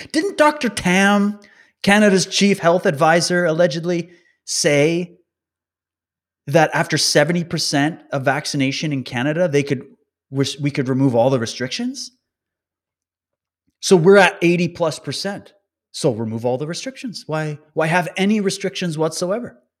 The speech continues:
You've never had eighty percent on any vaccine in history,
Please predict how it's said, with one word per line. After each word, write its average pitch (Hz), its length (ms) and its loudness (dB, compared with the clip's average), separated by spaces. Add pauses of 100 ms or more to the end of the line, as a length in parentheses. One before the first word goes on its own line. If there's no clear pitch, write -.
(320)
You've 160 220 4
never 214 260 4
had 147 260 2
eighty 165 240 2
percent 131 440 -2
on 127 200 -4
any 175 220 0
vaccine 135 540 -2
in 123 160 -4
history, 95 420 -8